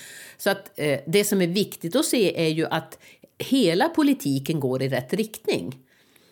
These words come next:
Eh, och det var ju min ambition när jag var minister och när jag var partiledare. Sänk skatten för småföretagen. Det är ett jättebra sätt att bedriva regionalpolitik.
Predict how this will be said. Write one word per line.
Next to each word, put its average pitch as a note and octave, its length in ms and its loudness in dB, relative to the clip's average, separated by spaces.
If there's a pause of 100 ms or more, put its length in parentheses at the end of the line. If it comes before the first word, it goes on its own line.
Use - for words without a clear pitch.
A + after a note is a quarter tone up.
(140)
Eh, D#3+ 260 0
och F#3+ 80 4
det A3+ 120 4
var D#4+ 140 4
ju D#4 100 6
min C#4 300 6
ambition F#3+ 480 0
när D#3 60 -2
jag A3+ 300 2
var F3 160 2
minister D3 640 0
och C#3 80 2
när C#3 80 2
jag C#3+ 200 2
var C4 120 2
partiledare. B2+ 800 0 (760)
Sänk G#4 440 2
skatten B2+ 720 -2 (100)
för - 160 0
småföretagen. A#2+ 800 -2 (100)
Det A3+ 140 0
är E4+ 60 4
ett F3+ 300 -2
jättebra E4 640 0
sätt - 300 -2
att C#3 80 -2
bedriva C3+ 720 -2
regionalpolitik. B2 1080 -2